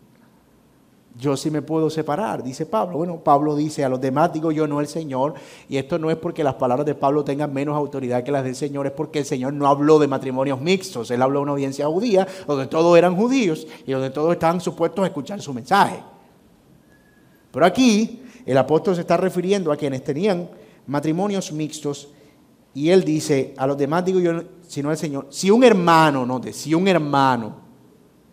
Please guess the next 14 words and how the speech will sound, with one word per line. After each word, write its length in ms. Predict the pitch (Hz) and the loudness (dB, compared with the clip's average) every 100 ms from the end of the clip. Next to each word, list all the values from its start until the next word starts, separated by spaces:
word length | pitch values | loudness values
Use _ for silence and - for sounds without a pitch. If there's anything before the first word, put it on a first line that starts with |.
| - | -8
tiene 280 | 131 147 165 | -4 0 0
una 220 | 165 170 | 2 0
mujer 640 | 170 143 170 147 113 - - - _ _ | -2 -2 -2 -2 -4 -10 -20 -20 _ _
que 140 | 143 131 | -6 -2
no 180 | 151 | -2
sea 240 | 175 185 170 | 0 -2 0
creyente 720 | 165 147 143 131 117 - - - _ _ _ | -2 -2 -2 -4 -8 -14 -16 -20 _ _ _
y 140 | 131 | -2
ella 180 | 139 165 | 2 2
consiente 520 | 170 165 - 165 160 | 0 -8 -6 -8 -4
en 40 | 160 | -4
vivir 300 | 147 147 147 | -2 -4 -4
con 180 | 156 151 | -6 0
él, 440 | 196 240 - - | 2 2 -2 -16